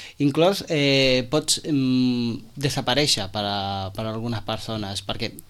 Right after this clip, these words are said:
clar, hem de ser reals i es donen casos de,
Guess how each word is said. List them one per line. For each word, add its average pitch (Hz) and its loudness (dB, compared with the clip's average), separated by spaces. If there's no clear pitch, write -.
clar, 135 2
hem 151 2
de 143 2
ser 143 0
reals 104 -2
i 104 -4
es 98 -12
donen 117 -4
casos 120 -2
de, 98 -2